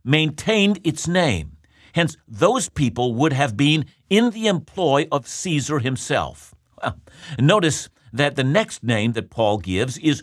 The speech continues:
Herodion. One can only assume then that this man, now a believer, was a relative of the Herods. The next name, Narcissus, is equally interesting.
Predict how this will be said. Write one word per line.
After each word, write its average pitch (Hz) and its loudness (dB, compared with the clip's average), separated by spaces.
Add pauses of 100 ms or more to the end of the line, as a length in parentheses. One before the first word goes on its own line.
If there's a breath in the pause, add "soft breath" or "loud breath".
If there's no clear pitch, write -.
(120)
Herodion. 147 0 (320 soft breath)
One 165 2
can 156 0
only 190 2
assume 185 0
then 104 -2
that 117 0
this 180 0
man, 110 0 (200 soft breath)
now 165 2
a 127 2
believer, 151 0 (140)
was 139 2
a 139 2
relative 131 0 (240)
of 131 -4
the 160 0
Herods. 135 0 (300 soft breath)
The 175 0
next 240 0
name, 151 2
Narcissus, 156 0
is 156 0
equally 131 2
interesting. 82 -4